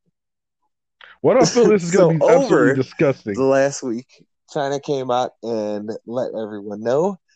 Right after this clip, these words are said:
Speaker 2: that their new test that is much more accurate comes from,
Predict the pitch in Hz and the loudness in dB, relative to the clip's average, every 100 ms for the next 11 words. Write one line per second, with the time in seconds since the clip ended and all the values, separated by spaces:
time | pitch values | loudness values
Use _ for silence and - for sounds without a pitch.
0 | _ _ _ 135 135 - 123 175 233 262 | _ _ _ -2 -2 -2 -4 0 2 0
1 | 208 190 202 - 180 160 - 151 139 139 | -2 -4 -4 -4 -2 -2 0 0 2 0
2 | 120 - _ _ _ _ - 123 156 269 | -4 -14 _ _ _ _ -14 -6 -2 -2
3 | - 220 285 311 302 320 - 139 156 - | -4 -2 0 2 0 -2 -2 -2 -2 -4
4 | _ _ _ _ _ _ _ _ _ - | _ _ _ _ _ _ _ _ _ -6
5 | 226 247 214 - 139 131 175 175 | -2 0 -2 0 0 0 -4 -10